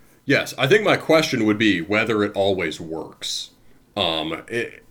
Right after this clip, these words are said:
it, there's a sort of whether the high contrast, whether it's, whether the high contrast approach always works here.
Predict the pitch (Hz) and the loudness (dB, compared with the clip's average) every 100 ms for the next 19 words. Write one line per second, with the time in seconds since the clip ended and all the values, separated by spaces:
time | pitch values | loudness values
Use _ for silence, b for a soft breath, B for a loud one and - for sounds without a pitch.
0 | - 110 - 110 120 107 110 104 101 101 | -8 -8 -4 -4 -4 0 2 2 2 0
1 | - 107 98 90 - 104 113 113 110 87 | 2 2 2 -2 -8 -2 0 2 2 0
2 | 95 92 90 90 87 92 - 87 87 82 | -2 -4 -4 -6 -6 -6 -4 -2 -2 -4
3 | - - - - b b b b b _ | -8 -12 -18 -20 b b b b b _
4 | _ - - _ _ - - 123 139 139 | _ -20 -20 _ _ -20 -14 2 2 4
5 | 123 - - 104 - - - - 110 131 | 0 -4 -12 -14 -16 -18 -16 -12 2 4
6 | 135 117 117 110 117 95 92 90 85 85 | 6 4 2 0 0 -2 -2 -4 -6 -8
7 | 92 80 - 76 78 82 80 71 - 85 | -6 -6 -6 -6 -6 -8 -10 -10 -10 -10
8 | - | -10